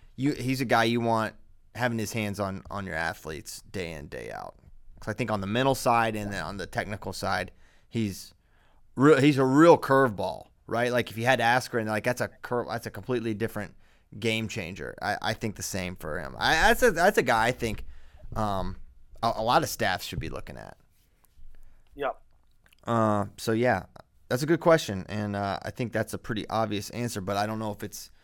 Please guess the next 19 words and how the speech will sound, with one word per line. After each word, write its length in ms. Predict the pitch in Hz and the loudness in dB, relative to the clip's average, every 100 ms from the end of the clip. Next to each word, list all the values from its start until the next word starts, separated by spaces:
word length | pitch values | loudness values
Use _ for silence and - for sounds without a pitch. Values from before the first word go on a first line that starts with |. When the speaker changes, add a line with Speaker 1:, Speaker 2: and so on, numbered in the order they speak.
| _ _ _ _ _ _ | _ _ _ _ _ _
Speaker 1:
sometimes 500 | - 175 185 165 - | 2 6 8 6 4
things 280 | 156 156 147 | 2 2 2
seem 280 | 151 147 | 2 2
really 220 | 135 131 117 | 4 4 6
obvious, 380 | 123 117 110 | 6 4 0
but 140 | - 104 | -2 -6
maybe 200 | 110 110 | -4 -2
there's 200 | 104 101 | -4 -4
other 220 | 101 92 | -6 -6
reasons. 640 | 92 98 95 82 85 - - | -6 -8 -8 -12 -12 -12 -6
I 240 | 113 113 | -6 -2
mean, 100 | 120 | 0
maybe 200 | 120 117 | 0 0
there's 160 | 113 104 | 0 4
Speaker 2:
Yeah, 180 | 247 | 4
I 60 | 262 | 4
mean, 180 | 262 233 | 2 2
now, 160 | 247 214 165 220 | 2 2 4 2
I'm, 140 | 247 | 2